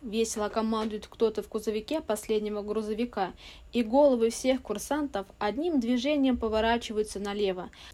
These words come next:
Там идут по тротуару две хорошенькие девушки. Они прыскают смехом, машут курсантам руками. «Равнение направо!» — слышится команда в другой машине.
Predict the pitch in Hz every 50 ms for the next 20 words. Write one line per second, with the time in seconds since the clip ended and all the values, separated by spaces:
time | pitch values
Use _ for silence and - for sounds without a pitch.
0 | - - - - 269 330 359 277 - 240 226 196 269 302 - - - 226 220 -
1 | 214 220 - 226 233 269 302 302 277 240 202 196 202 277 349 359 - 247 214 220
2 | 226 254 247 - 240 220 214 - 208 196 180 185 196 190 180 185 185 - - -
3 | - 175 - - - - - - - - - - 226 269 339 381 359 269 - -
4 | 247 302 339 339 - - - 233 220 220 - - 196 214 262 311 - - - 202
5 | - - 226 269 349 370 - 294 247 - - 214 - - 214 226 254 254 - 202
6 | 196 185 185 180 - 190 180 175 175 175 170 185 190 - - - - - - -
7 | - - - - 202 202 208 208 247 302 370 370 349 349 349 349 320 330 349 359
8 | 349 - 370 349 311 233 175 175 170 175 - - - - - - - 226 226 226
9 | - 220 202 - 226 214 - 202 202 240 294 311 277 262 233 202 226 240 240 226
10 | 254 233 208 185 175 175 - - 196 180 180 170 170